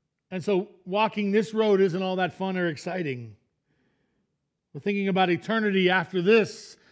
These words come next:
<coughs> is way better. Lord, for those who haven't made a decision to follow Jesus, may this be this morning's, uh, uh, plan for them.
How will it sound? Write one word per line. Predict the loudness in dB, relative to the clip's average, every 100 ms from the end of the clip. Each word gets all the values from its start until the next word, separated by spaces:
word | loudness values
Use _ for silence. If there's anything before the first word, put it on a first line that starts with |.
| _ _ _ _ -6
<coughs> | -6 -8 -10 -10 -12 _ -18
is | -16 -12
way | -10 -8
better. | -10 -16 -20 _ _ _ _ _ _ _ _ _ _ _ _ _ _ _ _ -10
Lord, | -6 -6
for | -4
those | -4 -2 -4 -6
who | -6
haven't | -6 -8 -10
made | -12 -10
a | -10
decision | -14 -16 -14 -14
to | -16
follow | -14 -12 -12
Jesus, | -14 -14 -16 -18 -20 -20 _ _ _ _
may | -12 -10
this | -8 -10
be | -12 -12 -10
this | -12 -16
morning's, | -16 -16 -16 -20 -20 _ _ _
uh, | -20 -20 -20 _ _ _ _ _ _ _
uh, | -20 -20 -20 _ -18
plan | -14 -14 -14
for | -16
them. | -18 -20